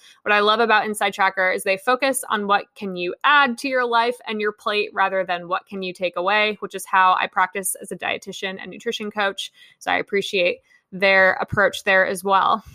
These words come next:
Then Inside Tracker tracks your progress every day,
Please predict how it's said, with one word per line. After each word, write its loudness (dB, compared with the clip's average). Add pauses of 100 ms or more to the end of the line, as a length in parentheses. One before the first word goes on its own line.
(240)
Then 0 (240)
Inside 0
Tracker 0
tracks -2
your -4
progress 2
every -4
day, 0